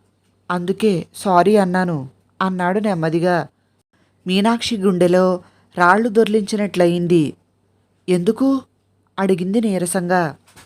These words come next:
నువ్వు భర్త కోసం వెతుకుతున్నావని అనుకోలేదు. సరదాగా కొంతకాలం గడపటానికి ప్రయత్నిస్తున్నావనుకున్నాను. నన్ను గురించి అంత నీచమైన అభిప్రాయం ఎలా కలిగింది?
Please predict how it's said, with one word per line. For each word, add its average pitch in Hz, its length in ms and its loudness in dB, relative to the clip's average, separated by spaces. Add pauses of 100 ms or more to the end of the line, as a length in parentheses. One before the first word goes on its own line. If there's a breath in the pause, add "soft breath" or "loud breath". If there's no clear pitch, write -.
(720)
నువ్వు 208 300 4
భర్త 165 320 2
కోసం 214 360 -2
వెతుకుతున్నావని 190 840 0
అనుకోలేదు. 185 760 2 (520)
సరదాగా 220 500 2
కొంతకాలం 202 720 0
గడపటానికి 190 560 0
ప్రయత్నిస్తున్నావనుకున్నాను. 180 1600 -2 (1700)
నన్ను 208 240 2
గురించి 202 440 -2
అంత 240 200 0
నీచమైన 208 560 0
అభిప్రాయం 208 500 2
ఎలా 214 220 6
కలిగింది? 214 680 2